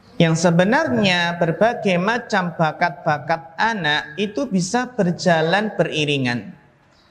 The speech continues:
Tinggal bagaimana kita mengatur porsinya.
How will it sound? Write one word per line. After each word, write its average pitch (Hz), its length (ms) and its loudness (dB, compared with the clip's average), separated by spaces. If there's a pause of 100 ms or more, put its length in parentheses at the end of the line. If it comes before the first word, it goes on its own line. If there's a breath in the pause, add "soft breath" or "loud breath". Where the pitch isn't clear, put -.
(140)
Tinggal 180 640 2
bagaimana 165 800 0
kita 214 320 -2
mengatur 165 880 -2
porsinya. 160 1040 -2